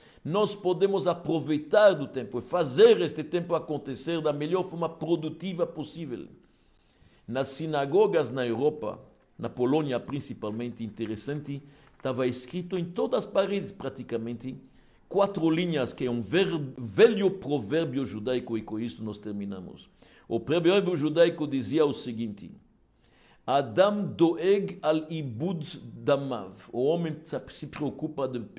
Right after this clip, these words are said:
quando perde dinheiro. "Ve'eno doeg al ibud yamav", ele não se preocupa que ele perde tempo, seus dias.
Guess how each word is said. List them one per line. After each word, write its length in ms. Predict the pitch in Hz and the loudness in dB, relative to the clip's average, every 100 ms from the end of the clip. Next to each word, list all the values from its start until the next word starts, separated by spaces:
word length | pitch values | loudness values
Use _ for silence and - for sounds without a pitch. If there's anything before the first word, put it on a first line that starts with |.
| 135 117 | -14 -8
quando 240 | 120 117 | -4 -2
perde 360 | 113 143 139 127 | -2 -2 -2 0
dinheiro. 480 | 113 113 104 95 - - _ _ _ _ - _ _ _ _ | -2 -2 -4 -8 -12 -20 _ _ _ _ -20 _ _ _ _
"Ve'eno 680 | 104 117 170 175 175 185 214 | -6 -2 0 2 0 2 2
doeg 680 | 160 139 143 165 175 147 - | 4 2 2 4 2 0 -4
al 180 | 139 139 | -2 -2
ibud 500 | 160 139 117 156 120 104 | -2 -4 -4 -4 -6 -4
yamav", 460 | 135 131 127 87 90 - - _ _ _ | -2 -2 -6 -10 -14 -20 -20 _ _ _
ele 200 | 127 139 | -4 -2
não 120 | 156 | -4
se 120 | 156 165 | -4 -6
preocupa 560 | 135 143 156 - 135 127 | -6 -4 -4 -2 -2 -2
que 140 | 135 | -4
ele 120 | 123 | -4
perde 460 | - - 131 117 117 | -4 -2 -2 0 -4
tempo, 560 | - 139 131 - 87 - - | -4 -6 -6 -8 -14 -16 -20
seus 320 | - 110 98 | -10 -8 -8
dias. 640 | 123 120 - - - - | -8 -8 -8 -12 -20 -20